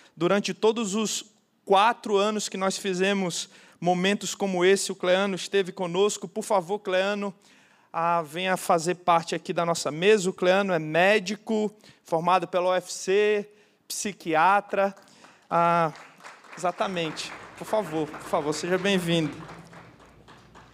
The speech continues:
Mestre pela Unicamp, São Paulo, especialização em gestão de saúde coletiva também pela Unicamp, tem experiência,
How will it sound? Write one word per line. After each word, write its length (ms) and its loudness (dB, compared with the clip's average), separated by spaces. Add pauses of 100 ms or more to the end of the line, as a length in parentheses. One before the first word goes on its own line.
(320)
Mestre 520 2
pela 400 4
Unicamp, 680 0
São 220 -2
Paulo, 460 4
especialização 760 -2
em 40 -4
gestão 300 -4
de 80 -8
saúde 280 0
coletiva 480 -4
também 400 -4
pela 260 2
Unicamp, 760 -2
tem 200 -4
experiência, 920 -2